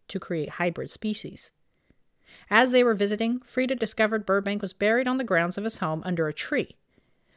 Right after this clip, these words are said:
This inspired Frida to create the painting portrait of Luther Burbank,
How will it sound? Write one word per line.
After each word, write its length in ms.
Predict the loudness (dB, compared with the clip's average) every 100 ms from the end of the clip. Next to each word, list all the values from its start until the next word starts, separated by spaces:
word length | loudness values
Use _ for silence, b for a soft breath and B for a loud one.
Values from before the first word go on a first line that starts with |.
| _
This 220 | 0 0
inspired 460 | -2 2 4 2 0
Frida 320 | -2 0 -4
to 160 | -6
create 400 | -4 0 0 0
the 60 | -4
painting 420 | -4 -4 -2 -4
portrait 400 | -2 -4 -4 -6
of 160 | -4 0
Luther 240 | 0 0
Burbank, 480 | -2 -2 -4 -10 -16